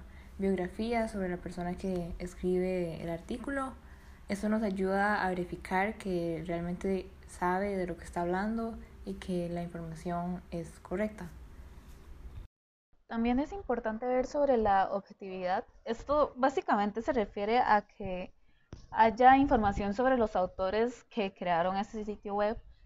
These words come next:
Speaker 2: que básicamente digan como, este, la empresa de donde vienen, información sobre ellos, su nombre, este,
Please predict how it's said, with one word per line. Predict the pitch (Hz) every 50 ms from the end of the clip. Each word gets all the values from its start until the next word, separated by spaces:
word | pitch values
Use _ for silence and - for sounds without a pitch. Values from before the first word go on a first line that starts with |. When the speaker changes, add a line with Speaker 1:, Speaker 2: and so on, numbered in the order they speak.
| - _
Speaker 2:
que | - 233
básicamente | 226 226 226 320 - 294 240 214 208 214 220 233 233
digan | 240 240 247 247 254
como, | 254 269 240 214 202 185 175 170 180 - -
este, | - 196 196 196 196 - - _ - 180 180 175 175 175 175 170 170 170 - - _ _ - - - - _ - - - - - -
la | - 214 220
empresa | 220 220 - 220 220 226 233 269 254
de | 262
donde | 262 247 220 196 185 185
vienen, | 196 202 214 226 233 233 240 226
información | 220 208 208 220 196 185 185 185 - - 196 190 190 196
sobre | - 233 220 202 190 185 190 208
ellos, | 202 202 220 214 208 214
su | - - - 196
nombre, | 185 185 185 196 208 208 208 214 208 208 208 202 202 - - - 196 190 190
este, | 185 - - - - 185 175 170 175 175